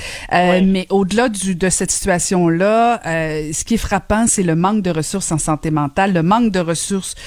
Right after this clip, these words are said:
Speaker 1: euh, pour les enfants ou même les adultes en, en situation problématique. Euh, il y a des drames qui pourraient être invi-, évités si on investissait, euh, de bonnes ressources et un peu d'argent, disons-le.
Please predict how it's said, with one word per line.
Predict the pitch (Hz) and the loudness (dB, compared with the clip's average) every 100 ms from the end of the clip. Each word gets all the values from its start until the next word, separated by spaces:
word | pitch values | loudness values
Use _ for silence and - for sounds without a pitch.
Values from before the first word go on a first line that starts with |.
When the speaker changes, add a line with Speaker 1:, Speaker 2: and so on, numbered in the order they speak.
| - - | -14 -2
Speaker 1:
euh, | 170 | 0
pour | 170 220 226 | 2 4 4
les | 208 175 180 | 4 2 2
enfants | 170 - 202 202 208 - | 0 0 0 2 2 -2
ou | 202 | -2
même | 180 196 208 | 0 2 0
les | 185 175 170 | 0 0 0
adultes | 165 147 190 202 - | -2 -2 -2 -2 -2
en, | 151 147 - | 0 0 0
en | 151 147 | 0 0
situation | - - 165 - 180 | -2 -2 -2 0 -2
problématique. | - 170 160 160 143 - 202 226 233 - - - - | 0 0 0 0 0 0 0 0 -2 -10 -12 -10 0
Euh, | 180 170 156 151 151 | 2 4 2 0 -2
il | 170 | 0
y | 185 | 2
a | |
des | 190 254 | 4 4
drames | 269 302 | 4 2
qui | - | 0
pourraient | - 165 | 0 2
être | 185 185 | 2 2
invi-, | 160 147 - - | 0 0 -6 -2
évités | 190 151 - 214 | 0 0 0 2
si | 233 - | 2 4
on | 170 156 | 4 4
investissait, | 156 160 - - 185 180 180 160 | 2 0 -2 -2 2 2 4 2
euh, | |
de | 151 | 0
bonnes | 160 185 208 | 0 2 2
ressources | 180 - 208 208 - | 0 0 -2 -2 -2
et | 156 151 | 0 2
un | 170 | 0
peu | - | 0
d'argent, | 170 156 156 180 | 0 0 -2 -2
disons-le. | 160 147 139 151 | -2 0 0 -2